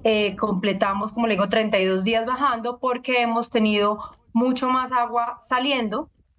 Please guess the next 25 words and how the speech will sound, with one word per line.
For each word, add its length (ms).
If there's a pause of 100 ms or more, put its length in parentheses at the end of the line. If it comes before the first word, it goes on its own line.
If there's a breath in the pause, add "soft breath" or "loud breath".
(140)
que 320
la 180
que 100
está 260
entrando. 440 (200)
Entonces, 640 (400 soft breath)
hace 260
unas 340
tres 240
semanas 600
encendimos, 920
eh, 260
las 300
alertas, 680 (320)
eh, 240
empezamos 540
a 40
informar 600
de 100
la 140
situación, 680
llamamos 360
la 80
atención 560
sobre, 680